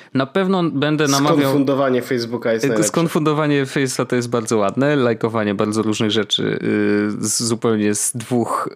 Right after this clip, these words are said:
Speaker 1: y, oddzielnych, wiesz, światów,
Speaker 2: Z
Speaker 1: czy
Speaker 2: dupy,
Speaker 1: wielu
Speaker 2: jak to się
Speaker 1: innych
Speaker 2: mówi,
Speaker 1: światów,
Speaker 2: Wojtek.
Speaker 1: tak. E, natomiast generalnie, jeżeli, y, wiesz, no, nie możecie skasować konta, bo, nie wiem, praca, cokolwiek,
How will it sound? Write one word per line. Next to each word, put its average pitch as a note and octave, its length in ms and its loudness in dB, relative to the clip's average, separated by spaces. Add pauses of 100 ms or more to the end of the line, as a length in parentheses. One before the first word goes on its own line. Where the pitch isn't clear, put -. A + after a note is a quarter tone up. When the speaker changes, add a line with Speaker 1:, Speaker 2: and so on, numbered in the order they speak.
(200)
Speaker 1:
y, - 40 -4
oddzielnych, A#2 840 0 (140)
wiesz, G#2 300 0
światów, - 760 -2
Speaker 2:
Z B2+ 180 -2
Speaker 1:
czy - 100 -2
Speaker 2:
dupy, - 100 2
Speaker 1:
wielu C3 220 4
Speaker 2:
jak A2+ 40 2
to G#2+ 60 2
się G#2+ 60 0
Speaker 1:
innych G#2+ 100 2 (100)
Speaker 2:
mówi, - 100 -4
Speaker 1:
światów, A2+ 200 -4
Speaker 2:
Wojtek. D3+ 200 -4
Speaker 1:
tak. A2 300 -4 (600)
E, A2+ 300 0
natomiast E3+ 560 0 (240)
generalnie, E3+ 720 0
jeżeli, D3+ 640 0 (280)
y, B2+ 40 0
wiesz, A2+ 320 0
no, A#2 60 0
nie B2+ 140 2
możecie B2+ 460 2
skasować A2 500 -4
konta, G2 380 -2
bo, G2 460 0
nie F2+ 160 -2
wiem, - 220 -12
praca, G2 800 -2
cokolwiek, G2+ 840 -2